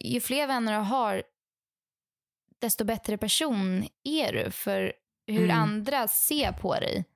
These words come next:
Speaker 1: Man vill ha så många som möjligt för att det känd-, jag vet inte varför, nu känner jag inte, det är klart att man vill ha vänner, men
Speaker 2: Men det
Speaker 1: det
Speaker 2: viktigaste då var ju att vara populär.
Speaker 1: Ja.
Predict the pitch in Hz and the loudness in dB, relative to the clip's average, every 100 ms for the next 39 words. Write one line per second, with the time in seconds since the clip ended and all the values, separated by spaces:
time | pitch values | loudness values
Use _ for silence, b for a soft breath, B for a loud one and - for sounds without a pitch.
0 | _ _ _ _ _ _ 240 254 269 277 | _ _ _ _ _ _ -4 -2 -2 0
1 | 277 262 - 254 254 220 214 - 233 240 | 0 0 0 0 0 0 0 0 2 0
2 | 220 240 294 233 214 214 226 240 226 214 | 0 0 0 -2 -4 -2 0 0 0 -2
3 | 214 B B - 285 466 494 302 262 - | -4 B B -2 0 0 -2 -4 -6 -12
4 | b b b - 294 392 - 233 311 359 | b b b -4 -2 0 0 0 0 2
5 | - 269 233 214 220 233 202 - 220 254 | 2 2 0 0 2 0 0 -2 -2 0
6 | 277 226 214 214 202 190 185 _ _ _ | 0 0 0 0 2 0 -2 _ _ _
7 | - 226 208 202 185 185 262 226 196 202 | -4 -2 0 0 0 0 -2 0 0 2
8 | 262 339 120 190 180 _ - 240 254 240 | 2 0 -2 -4 -8 _ -6 -2 0 0
9 | - 190 175 233 233 226 214 220 208 190 | -2 0 2 4 2 2 0 0 0 -2
10 | 160 220 226 170 160 151 151 170 165 - | -2 0 0 0 0 0 -2 -2 -2 -2
11 | - - 143 175 240 247 240 240 269 | -4 -2 0 0 2 2 2 0 -2